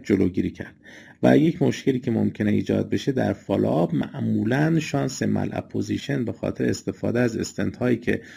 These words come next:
کوچکتر هستن در این بیماران بیشتر هست که استفاده از اینتراواسکولار ایمیجینگ استادی ها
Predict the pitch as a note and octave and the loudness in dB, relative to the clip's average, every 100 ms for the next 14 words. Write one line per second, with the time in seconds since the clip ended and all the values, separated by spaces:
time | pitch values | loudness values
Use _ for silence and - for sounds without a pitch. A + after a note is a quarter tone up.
0 | - _ - G#2+ G#2+ G#2 - G#2 G#2 G#2 | -20 _ -2 0 0 -2 0 0 0 -2
1 | - E3+ G3 D#3 C3 C3 A#2+ A2+ A2 A2 | -2 2 2 2 2 0 0 2 0 0
2 | A#2 A2 F#2+ - G2 E2+ F#2+ - - A#2 | 0 0 -4 -2 -2 -2 -6 -12 -2 0
3 | G#2+ - G#2 G#2+ A2 B2 B2+ A#2+ G#2+ G#2 | 2 -2 -2 -2 0 2 2 0 -2 -2
4 | G2+ G2+ G#2 - - G2 G2 - A2 G#2 | -2 0 -2 -4 -4 -4 -4 -2 0 0
5 | F#2 G2+ G#2 G2+ - G2 G2 F#2+ C3+ | 0 -2 -2 -4 -4 -4 -4 -2 -2